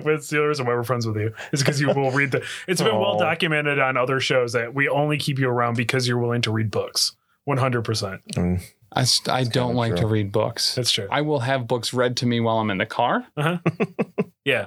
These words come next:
Speaker 1: we
Speaker 3: Um,
Speaker 1: one hundred percent throw books at you and tell us, tell you to read it and get back to us so we know how to play this game.
Speaker 3: <laughs> I
Speaker 1: And you
Speaker 3: mean,
Speaker 1: do it willingly, so we can't, you know,
Speaker 3: while,
Speaker 1: it's
Speaker 3: while that's a little rude, I do appreciate you literally sitting in my car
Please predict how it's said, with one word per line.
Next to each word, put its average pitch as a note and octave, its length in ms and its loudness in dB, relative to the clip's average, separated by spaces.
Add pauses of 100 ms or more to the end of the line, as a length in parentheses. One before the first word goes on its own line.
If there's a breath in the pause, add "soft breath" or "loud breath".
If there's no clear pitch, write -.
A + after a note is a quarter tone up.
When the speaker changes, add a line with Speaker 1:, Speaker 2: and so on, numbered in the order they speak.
(160)
Speaker 1:
we D#3+ 60 2
Speaker 3:
Um, E3 40 0
Speaker 1:
one E3+ 120 0
hundred F3 180 2
percent D#3+ 260 0
throw D3 240 2
books D3 220 0
at B2+ 80 2
you B2+ 80 2
and B2+ 100 -4
tell B2 160 0
us, - 240 -4 (100)
tell C#3 200 0
you C#3 100 2
to C3+ 100 0
read C3 220 2
it A2+ 120 2
and A#2 60 -2
get A#2 140 0
back A#2+ 220 0
to A#2+ 140 -2
us G#2+ 200 -2
so B2+ 220 0
we A#2+ 100 0
know A#2+ 160 0
how B2 140 2
to A#2 60 0
play A#2+ 140 0
this G#2+ 200 -4
game. G#2 340 -2
Speaker 3:
<laughs> - 280 -4 (200)
I - 80 -4
Speaker 1:
And E3+ 80 2
you F3+ 120 0
Speaker 3:
mean, A#3+ 100 -2
Speaker 1:
do D#4+ 160 0
it C4+ 40 -4
willingly, A#3 380 2
so - 160 0
we G#3+ 140 0
can't, A3+ 320 0
you G3+ 80 2
know, E3+ 180 0
Speaker 3:
while, F3 220 2
Speaker 1:
it's D3 80 -2
Speaker 3:
while F3+ 160 0
that's G3 180 0
a E3 80 0
little D#3 220 2
rude, D3 260 0
I A2+ 120 4
do E3 240 2
appreciate B2 520 0
you A#2 300 2 (640 soft breath)
literally B2 380 2
sitting B2 240 2
in A#2+ 80 2
my A#2+ 100 2
car A#2+ 500 0